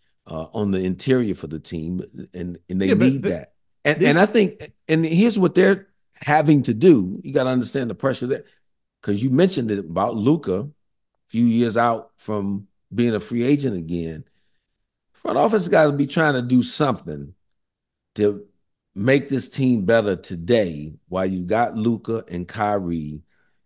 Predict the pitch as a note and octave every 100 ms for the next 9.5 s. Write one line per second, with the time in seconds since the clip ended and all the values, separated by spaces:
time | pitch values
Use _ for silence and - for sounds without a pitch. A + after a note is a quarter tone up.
0 | _ F#2 E2+ D#2+ C3+ C3+ A#2 G#2+ G2 F#2
1 | - F#2+ A2 B2 A#2 G#2+ G2 F#2+ F2 F#2
2 | - _ _ _ _ _ _ G#2+ G2 -
3 | A2+ A2+ A2 A2 G#2+ F#2+ _ _ F#2 E2
4 | A#2 A2+ - - - _ _ _ _ _
5 | _ _ G2 F#2+ F#2+ F#2 F#2 F2+ - -
6 | E2 E2+ - F#2 F#2 E2 D2 A#2 G#2+ G#2+
7 | G#2 - F2 - C#3 B2 A2 G#2+ G#2 -
8 | _ _ F#2 A2+ G#2+ F#2+ A#2 G#2 - G2+
9 | - G2 F#2 F2